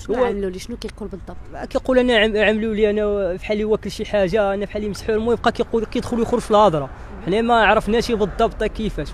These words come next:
Speaker 2: بقينا كنجريو بالاطباء، الهضره بقى كيقول لنا حنايا، بقى كي-، حتى حنا العائله ديالنا بقى تيعمل شي تصرفات معنا ماشي هي هذيك، مع العائله،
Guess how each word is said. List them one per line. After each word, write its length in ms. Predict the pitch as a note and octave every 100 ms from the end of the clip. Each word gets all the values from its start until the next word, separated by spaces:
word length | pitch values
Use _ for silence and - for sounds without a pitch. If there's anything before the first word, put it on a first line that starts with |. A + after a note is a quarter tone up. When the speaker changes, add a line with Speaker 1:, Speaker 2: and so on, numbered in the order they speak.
| -
Speaker 2:
بقينا 180 | F#3
كنجريو 500 | G3+ G#3 F3 G3+ G3+
بالاطباء، 600 | F3+ F#3+ G3 G#3 D#3 A3+ - - -
الهضره 300 | B3+ B3+ B3+
بقى 180 | - A#3+
كيقول 340 | B3+ - A#3+
لنا 100 | A#3+
حنايا، 280 | A3 A3+ A#3
بقى 180 | A3+ A3
كي-، 340 | A#3 A3 A3
حتى 120 | A#3+
حنا 120 | F#3+
العائله 340 | A3+ G3 A3 A3
ديالنا 360 | F3 G#3+ A3+ G#3
بقى 100 | A3
تيعمل 300 | G#3 G#3+ G3+
شي 80 | -
تصرفات 540 | - G3 G3+ G3 G3
معنا 260 | F#3 F3+ G3+
ماشي 380 | F#3+ F3 F#3+ F#3+
هي 80 | F3+
هذيك، 160 | F3
مع 140 | F3+ F3+
العائله، 640 | F#3 E3+ F3+ F3 F#3+ F3+